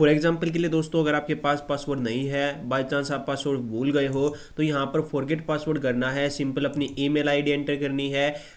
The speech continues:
जो सीक्रेट क्वेश्चन आपने फॉर्म डालते वक्त या फिर रजिस्ट्रेशन बनाते वक्त एंटर किया था, वही same to same आपको यहाँ पे एंटर कर देना है। So यहाँ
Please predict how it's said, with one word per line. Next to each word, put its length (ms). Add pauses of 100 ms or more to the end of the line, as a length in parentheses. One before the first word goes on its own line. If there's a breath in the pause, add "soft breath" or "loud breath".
जो 180
सीक्रेट 500
क्वेश्चन 320
आपने 280
फॉर्म 280
डालते 320
वक्त 260
या 80
फिर 140
रजिस्ट्रेशन 680
बनाते 360
वक्त 320 (160)
एंटर 240
किया 220
था, 160 (380 loud breath)
वही 280
same 300
to 100
same 260
आपको 220
यहाँ 340
पे 160
एंटर 280
कर 220
देना 300
है। 300 (260 loud breath)
So 180 (160)
यहाँ 300